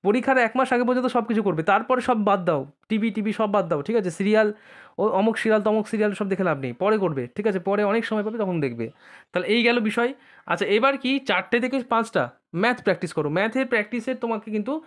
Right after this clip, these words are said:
রাখতেই হবে, কারণ ম্যাথ যদি প্র্যাকটিস করা বন্ধ করে দাও, তাহলে কিন্তু হবে না। তাহলে আগেই বলেছিলাম, তুমি ম্যাথের বেসিক ফর্মুলা দেখে নিলে, এবার ম্যাথ প্র্যাকটিস কোথা থেকে করবে? আমি বলে রাখি, আমার যে প্র্যাকটিস ব্যাচ, সেখানে আমি বলেছি যে প্রত্যেকটা সাবজেক্ট ওয়াইজ আমি দেবো। খুব,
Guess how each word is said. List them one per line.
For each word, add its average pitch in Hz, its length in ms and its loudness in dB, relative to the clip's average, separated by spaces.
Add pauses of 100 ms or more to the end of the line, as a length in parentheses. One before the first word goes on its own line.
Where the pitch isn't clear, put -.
(260)
রাখতেই 208 380 0
হবে, 202 160 2
কারণ 208 220 0
ম্যাথ 226 220 0
যদি 247 160 -6
প্র্যাকটিস 240 340 -2
করা 240 140 4
বন্ধ 226 200 0
করে 233 140 0
দাও, 226 80 -4
তাহলে 202 160 0
কিন্তু 190 140 2
হবে 151 160 2
না। 113 100 0
তাহলে - 480 -2
আগেই 247 200 4
বলেছিলাম, 262 360 2
তুমি 247 200 0
ম্যাথের 208 260 2 (220)
বেসিক 202 340 -2
ফর্মুলা 233 280 0
দেখে 220 200 0
নিলে, 233 200 0 (340)
এবার 233 140 2
ম্যাথ 214 300 2
প্র্যাকটিস 240 300 0
কোথা 240 160 2
থেকে 226 120 0
করবে? 247 260 0 (380)
আমি 226 180 2
বলে 220 160 4
রাখি, 214 240 0
আমার 202 240 0
যে 214 80 -4
প্র্যাকটিস 208 420 0
ব্যাচ, 214 200 0 (120)
সেখানে 190 220 0
আমি 214 80 2
বলেছি 185 340 -2
যে 202 100 0
প্রত্যেকটা 185 480 -4
সাবজেক্ট 170 360 -4
ওয়াইজ 180 120 -2
আমি 185 120 0
দেবো। 180 260 -2 (280)
খুব, 247 300 -4